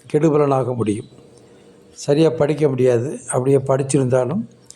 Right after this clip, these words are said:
வேலைக்கு செல்ல முடியாது, படிச்ச படிப்புக்குண்டான வேலை கிடைக்காது, வாழ்க்கையில் தரித்திரியம் உண்டாகும், அறிவு வேலை செய்யாது, தாய்மாமன் ஆதரவு சுத்தரமா இருக்காது. இது போன்ற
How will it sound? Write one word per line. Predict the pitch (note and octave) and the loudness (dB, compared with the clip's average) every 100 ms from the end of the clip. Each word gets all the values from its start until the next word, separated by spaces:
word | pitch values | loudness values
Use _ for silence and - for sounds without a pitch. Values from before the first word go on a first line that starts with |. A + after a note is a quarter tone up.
| _ _ - | _ _ -2
வேலைக்கு | C#3 C#3+ B2+ C3 C3 | 2 2 2 0 0
செல்ல | A#2+ B2 | 2 2
முடியாது, | A#2+ A#2 A2 A2+ D#3 - - - _ _ _ _ - - | 2 2 0 -2 -6 -10 -20 -20 _ _ _ _ -20 -6
படிச்ச | C3+ D3 - C3 | -4 -2 -2 -2
படிப்புக்குண்டான | C#3 D#3 D#3 C#3+ C3+ C3 B2+ A#2 | -2 -2 -2 -4 -2 -2 -2 0
வேலை | C3+ C#3+ D3 C#3 | 0 2 0 0
கிடைக்காது, | A#2 A2 - A2+ G#2+ A2 B2+ - _ _ _ - - - - - | 0 0 -2 -2 -2 -6 -10 -16 _ _ _ -20 -20 -20 -20 -4
வாழ்க்கையில் | C3 D#3 D3 C#3+ C3+ A#2+ | 0 0 2 0 0 0
தரித்திரியம் | C3+ D#3+ - C#3 C3 B2+ A2 | 0 0 -2 0 2 0 -2
உண்டாகும், | A2+ A2+ A#2 G#2 A#2 B2 - _ _ _ _ _ - | -2 0 -2 -2 -4 -6 -10 _ _ _ _ _ -8
அறிவு | B2+ D3+ E3+ D#3+ C3 | -2 2 2 0 0
வேலை | C3+ C#3+ B2 | 0 0 -2
செய்யாது, | B2 A2+ A2+ G#2+ A2+ B2 - - - - _ - - - _ - | -2 -2 0 0 -4 -6 -14 -20 -20 -20 _ -20 -20 -20 _ -4
தாய்மாமன் | C3 D#3 D#3 D3 C3+ B2 A2+ | 0 2 2 0 0 -2 -4
ஆதரவு | C3 C3+ C3+ D3 - | -4 -2 -4 -6 -8
சுத்தரமா | A#2+ - C#3+ C#3 D#3 C3+ | -10 -2 0 0 -2 -4
இருக்காது. | A#2+ A#2 A#2+ G2 - - - - - - - | -6 -2 -2 -2 -8 -20 -20 -20 -20 -18 -2
இது | C3+ D3+ D3 | 0 2 2
போன்ற | D#3+ | 2